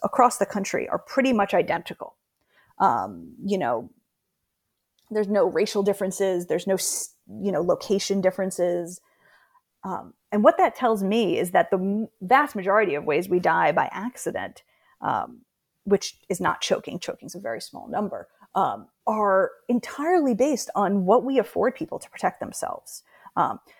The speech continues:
uh, these, like, race and income-based differences that you see in accidental death are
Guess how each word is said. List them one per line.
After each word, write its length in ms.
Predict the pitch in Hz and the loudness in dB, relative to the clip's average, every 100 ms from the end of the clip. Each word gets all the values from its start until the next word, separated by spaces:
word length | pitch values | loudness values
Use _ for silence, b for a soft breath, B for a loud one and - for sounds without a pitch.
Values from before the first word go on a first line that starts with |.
| b _ - | b _ -6
uh, 220 | 190 135 160 | -2 -2 0
these, 240 | 214 196 | 0 4
like, 160 | 196 190 | 2 4
race 340 | 202 240 - | 2 2 0
and 120 | - | -4
income-based 560 | 202 214 226 175 151 - | -2 0 2 0 0 2
differences 520 | 262 277 233 170 160 | 2 2 -2 -4 -4
that 100 | 175 | -6
you 80 | 185 | -6
see 200 | - 240 | -4 -2
in 80 | 214 | 0
accidental 440 | 185 - 190 196 | -2 -6 -6 -4
death 240 | 190 240 240 | 0 0 0
are 160 | - | -6